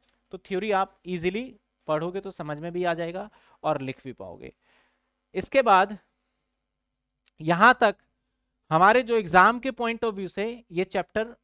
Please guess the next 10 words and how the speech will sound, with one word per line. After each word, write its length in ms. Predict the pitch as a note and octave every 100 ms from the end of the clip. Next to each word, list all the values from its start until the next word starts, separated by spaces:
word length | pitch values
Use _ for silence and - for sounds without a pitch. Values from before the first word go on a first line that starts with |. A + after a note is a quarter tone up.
| _ _ _
खत्म 260 | D#3+ D3+ F3
होता 240 | D3+ -
है। 100 | F3 - _ _ -
इसके 220 | - B3+
अंदर 200 | C4 B3+
कुछ 300 | - B3 C4+
एक 140 | C4
सेक्शन 360 | A#3+ A3 B3 A3
हैं 420 | F#3 G3 C3 - _ _ _ _ _ _ _ _ _ _ _ _ _ _ _ _ G#3+
कि 440 | A#3 C4 G#3+ -